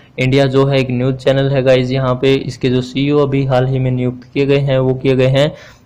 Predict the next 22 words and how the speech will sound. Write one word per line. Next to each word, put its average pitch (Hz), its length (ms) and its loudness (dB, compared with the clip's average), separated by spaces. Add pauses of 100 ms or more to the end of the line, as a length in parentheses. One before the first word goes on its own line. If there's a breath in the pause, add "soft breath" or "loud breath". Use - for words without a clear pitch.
(120)
यहाँ 127 200 2
पे 139 360 -2
अनीता 131 320 -2
कोटवानी 131 520 0
को। 139 180 0
तो 135 180 -2
option 127 320 -4
one 131 240 0
जो 139 160 2
है 135 120 0
आप 131 160 -2
यहाँ 127 120 0
पे 135 180 -2
देख 127 220 -2
सकते - 300 -8
हैं 135 160 -2
गाइस, 131 340 2
तो - 80 -8
काफ़ी 127 300 -2
important 127 520 -2
है 139 140 2
ये 143 180 0